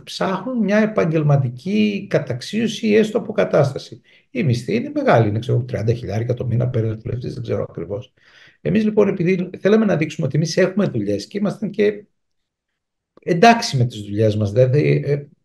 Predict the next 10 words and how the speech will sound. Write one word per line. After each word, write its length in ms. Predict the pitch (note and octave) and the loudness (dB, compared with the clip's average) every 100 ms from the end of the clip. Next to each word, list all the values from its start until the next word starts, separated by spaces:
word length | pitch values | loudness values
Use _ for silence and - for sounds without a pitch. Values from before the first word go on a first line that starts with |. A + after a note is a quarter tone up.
| _ _ _ | _ _ _
εγώ 360 | D3+ B2 D#3+ C3+ | 0 2 4 4
για 140 | A#2 | 2
παράδειγμα 360 | - A#3+ C4+ - | 0 0 -2 -2
θα 120 | B3+ | -2
μπορούσα 460 | A#3+ C#4+ C#4+ - | 0 2 2 2
να 80 | C3 | 2
κερδίζω 440 | B2 A#2 G#2 G2+ G2+ | 2 0 -2 -4 -2
αυτά 140 | B2 | -2
τα 100 | A#2+ | -2
χρήματα 680 | G#2 A#2 A2 A2 G#2+ F#2+ | -4 -2 -2 -2 -2 -4